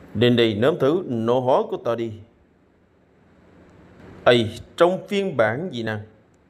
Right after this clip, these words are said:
Tại sao? Tại sao phải đi đến bước đường này? Rõ ràng ngươi mạnh đến như vậy, tại sao? Tại sao lại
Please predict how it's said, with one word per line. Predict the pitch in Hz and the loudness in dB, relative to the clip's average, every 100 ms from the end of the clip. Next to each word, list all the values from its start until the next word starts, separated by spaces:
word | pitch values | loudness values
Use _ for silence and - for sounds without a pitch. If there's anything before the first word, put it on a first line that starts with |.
| _ _ - | _ _ 4
Tại | 117 | 4
sao? | 117 110 104 - - _ | 4 2 0 -16 -20 _
Tại | - 147 | 0 0
sao | 156 165 160 143 | 2 0 0 -2
phải | 123 | -4
đi | 165 156 | -4 -6
đến | 196 214 | -6 -6
bước | 262 240 | -10 -6
đường | 151 147 | -4 -4
này? | 120 135 101 - _ _ _ _ _ _ _ | -6 -8 -12 -20 _ _ _ _ _ _ _
Rõ | - 120 196 | -6 0 0
ràng | 233 170 214 | 2 -2 -2
ngươi | 214 | -4
mạnh | 131 165 | -4 -4
đến | 214 | -6
như | 196 | -6
vậy, | 117 110 | -8 -6
tại | 113 | -6
sao? | 120 117 - - _ | -4 -6 -8 -20 _
Tại | 120 | -6
sao | - | -4
lại | 190 | -2